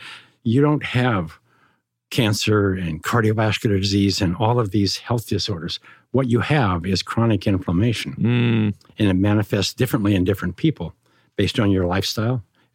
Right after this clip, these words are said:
Speaker 1: you know, and your, uh, genetics.
Speaker 2: Yeah.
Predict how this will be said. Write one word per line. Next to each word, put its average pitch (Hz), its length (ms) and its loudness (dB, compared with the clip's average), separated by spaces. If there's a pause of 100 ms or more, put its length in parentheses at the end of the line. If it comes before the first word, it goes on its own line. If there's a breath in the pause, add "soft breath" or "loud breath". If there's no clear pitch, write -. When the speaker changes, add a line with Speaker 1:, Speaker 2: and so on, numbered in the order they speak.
(280 soft breath)
Speaker 1:
you 101 120 -2
know, 95 140 -2
and 98 300 0
your, 92 300 -2
uh, 92 160 -2 (120)
genetics. 107 600 -2 (140)
Speaker 2:
Yeah. 104 220 -2